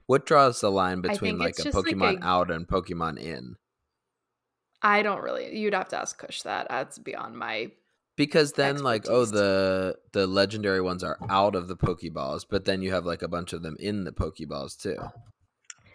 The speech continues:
Speaker 2: In this game, so far, the only ones that are out are the, that legendary that you have.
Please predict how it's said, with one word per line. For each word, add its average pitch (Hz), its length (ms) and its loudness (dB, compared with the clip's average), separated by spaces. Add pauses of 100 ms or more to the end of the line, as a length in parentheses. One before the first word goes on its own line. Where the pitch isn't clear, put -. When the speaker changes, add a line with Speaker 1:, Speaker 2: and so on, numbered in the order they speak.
(380)
Speaker 2:
In 220 180 2
this 240 240 0
game, 294 320 0
so 185 220 2
far, 175 280 2
the 180 180 0
only 165 280 -2
ones 156 300 -2
that - 100 -2
are 131 140 0
out 113 320 2
are 175 100 2
the, 80 460 -4 (160)
that 196 260 -2
legendary 156 640 -4
that - 120 -10
you - 120 -10
have. - 400 -6